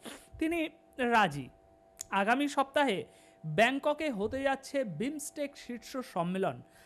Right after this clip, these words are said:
আর সেখানে ভারতের প্রধানমন্ত্রী নরেন্দ্র মোদীর সাথে একটা ক্যামেরার সামনে হাসি মুখের সাক্ষাৎ যেন মোহাম্মদ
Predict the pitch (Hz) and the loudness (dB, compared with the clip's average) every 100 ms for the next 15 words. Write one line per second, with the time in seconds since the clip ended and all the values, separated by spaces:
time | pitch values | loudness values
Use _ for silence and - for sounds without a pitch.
0 | - 220 220 262 269 277 170 131 196 247 | -2 0 2 2 2 0 -2 0 2 4
1 | 320 311 311 285 285 285 294 277 285 285 | 0 0 0 2 2 2 -4 -4 -4 -2
2 | 247 165 180 226 277 294 285 269 277 277 | -2 -2 2 2 0 0 0 0 -2 -2
3 | - 277 285 277 - - - - - 285 | 0 0 2 2 0 -20 -20 -20 -2 -2
4 | 285 311 311 - - - 269 262 285 294 | 2 6 6 4 -8 -2 0 2 4 2
5 | 277 294 277 277 262 - 214 254 277 277 | 2 0 0 0 -2 -2 -6 -2 -4 -2
6 | 285 277 - 214 202 - 262 190 - _ | 0 -2 -2 -6 -6 0 0 0 -6 _
7 | - - - 247 320 370 415 339 269 285 | -20 -20 -16 4 4 6 2 0 6 6
8 | 311 302 | 6 2